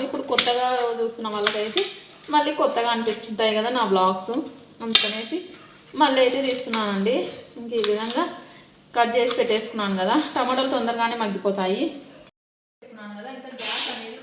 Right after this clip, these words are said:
పోలేదు, అందుకనేసి పక్కన అయితే పెట్టేసుకొని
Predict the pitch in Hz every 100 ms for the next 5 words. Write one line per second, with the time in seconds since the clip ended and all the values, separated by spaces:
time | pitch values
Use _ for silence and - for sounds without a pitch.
0 | 247 226 226 226 214 254 - - - -
1 | - - - - - - - - 220 214
2 | 226 233 247 - 226 240 247 240 233 -
3 | 220 - 220 220